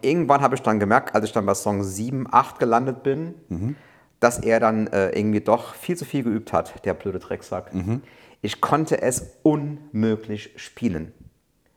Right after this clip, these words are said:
Speaker 1: Also ich hab's auf siebzig Prozent Geschwindigkeit hingekriegt und dann war's das. Gut, mittlerweile könnte mir der Justin vom Bach wahrscheinlich
Speaker 2: Ja.
Speaker 1: zeigen,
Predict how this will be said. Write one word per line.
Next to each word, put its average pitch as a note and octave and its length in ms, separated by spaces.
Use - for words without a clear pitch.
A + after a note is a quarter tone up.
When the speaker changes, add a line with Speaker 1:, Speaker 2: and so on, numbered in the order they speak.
Speaker 1:
Also A#2 160
ich A2+ 120
hab's - 160
auf A#2+ 140
siebzig - 340
Prozent C3 340
Geschwindigkeit D3+ 500
hingekriegt D3 600
und G#2+ 100
dann F#2+ 140
war's G#2+ 200
das. - 280
Gut, A#3 280
mittlerweile G2+ 840
könnte F3 200
mir C3+ 120
der G2+ 160
Justin F#3 560
vom F#2+ 160
Bach B2 200
wahrscheinlich A2 360
Speaker 2:
Ja. A2+ 80
Speaker 1:
zeigen, C#3 480